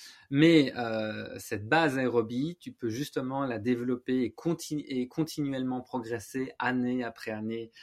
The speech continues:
en la développant. Et même jusque très, très tard. Il y a même des athlètes,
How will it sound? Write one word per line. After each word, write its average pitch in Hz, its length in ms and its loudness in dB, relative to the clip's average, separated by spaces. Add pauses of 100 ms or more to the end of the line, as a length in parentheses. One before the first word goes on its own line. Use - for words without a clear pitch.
(140)
en 113 80 -10
la 110 120 -2
développant. 104 640 -4
Et 113 60 -10
même 127 240 2
jusque 123 420 -6
très, 127 220 -6
très - 180 -8
tard. 117 260 -2
Il 101 40 -12
y 104 40 -8
a 107 40 -6
même 120 180 -4
des 107 180 -4
athlètes, 107 480 -6